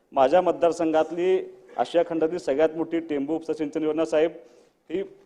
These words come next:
पंच्याण्णव साली युती सरकारनं मान्यता देण्यापासून दोन हजार चोवीस पर्यंत ही योजना पूर्ण करून घेण्यापर्यंत ह्या सरकारचा त्या ठिकाणी खूप मोठा वाटा आहे. मला एक आठवण म्हणून फक्त एवढीच सांगायची आहे की ज्या वेळेला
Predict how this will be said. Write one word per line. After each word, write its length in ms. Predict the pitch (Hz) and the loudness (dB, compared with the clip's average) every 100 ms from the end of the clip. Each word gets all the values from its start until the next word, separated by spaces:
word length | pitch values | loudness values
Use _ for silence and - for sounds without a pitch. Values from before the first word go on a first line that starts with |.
| 156 | -2
पंच्याण्णव 500 | 156 147 202 202 202 | 0 0 2 4 4
साली 360 | 202 190 214 | 2 2 0
युती 260 | 175 160 190 | -2 -6 -2
सरकारनं 420 | 202 170 180 196 | 0 2 2 2
मान्यता 480 | 175 165 175 190 208 | 4 2 2 2 2
देण्यापासून 640 | 165 180 214 202 151 135 117 - _ _ _ - | 4 6 8 8 4 0 -6 -14 _ _ _ -2
दोन 200 | 160 175 | 2 4
हजार 240 | 175 180 | 6 6
चोवीस 360 | 180 165 165 170 | 6 6 4 4
पर्यंत 300 | - 175 165 | 4 4 4
ही 100 | 185 | 4
योजना 320 | 180 147 156 | 6 6 6
पूर्ण 300 | 170 160 160 | 2 2 0
करून 220 | 165 170 | 2 0
घेण्यापर्यंत 500 | 165 147 160 156 165 165 | 2 2 2 2 0 0
ह्या 200 | 160 160 | 2 2
सरकारचा 460 | 160 135 151 156 | 2 -2 0 0
त्या 140 | 160 151 | 0 0
ठिकाणी 300 | 147 151 151 | -2 -4 -4
खूप 120 | - 139 | -8 -6
मोठा 380 | 147 156 151 143 | -2 4 4 4
वाटा 280 | 139 127 139 | 4 4 6
आहे. 100 | 156 160 - - - _ | 4 4 -4 -20 -20 _
मला 400 | 127 147 180 175 175 | 2 8 10 10 6
एक 180 | 175 170 - | 0 -2 2
आठवण 320 | 139 175 190 | 2 4 4
म्हणून 220 | 190 190 | 4 2
फक्त 180 | 180 190 | 0 4
एवढीच 280 | 170 165 - | 4 4 4
सांगायची 360 | 165 143 131 | 6 6 4
आहे 60 | 104 - - - _ _ - | -4 -6 -20 -20 _ _ -12
की 60 | 170 | -2
ज्या 280 | 135 190 | 6 8
वेळेला 520 | 202 196 196 214 220 | 8 8 6 6 6